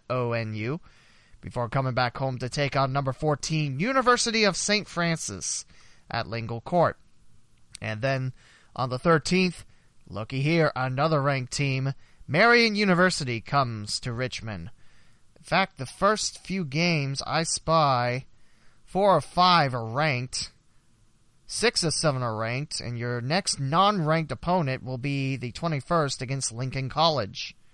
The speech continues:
which doesn't necessarily mean anything, but still, these numbers are ranks and not just someone like, "I like numbers, I'll put numbers on there."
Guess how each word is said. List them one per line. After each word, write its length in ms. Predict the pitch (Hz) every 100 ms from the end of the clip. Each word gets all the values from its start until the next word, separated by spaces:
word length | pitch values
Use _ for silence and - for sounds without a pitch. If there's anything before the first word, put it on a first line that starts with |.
| - - _ _ _ _ -
which 160 | 120 117
doesn't 300 | 156 131 98
necessarily 540 | 110 - 113 101 95
mean 260 | 98 143 120
anything, 520 | 87 80 - 95 98
but 160 | 98 -
still, 440 | - 135 87 - - - - - _ _ -
these 240 | 110 113
numbers 320 | 127 135 123 117
are 80 |
ranks 480 | 107 127 135 110 -
and 100 | 107
not 200 | 117 120
just 180 | 117 117
someone 260 | 135 123 110
like, 240 | 117 - 117
"I 140 | 151
like 260 | 165 160 131
numbers, 420 | 139 120 104 101
I'll 120 | 117
put 200 | 139 131
numbers 380 | 123 117 113 107
on 180 | 104 98
there." 240 | 101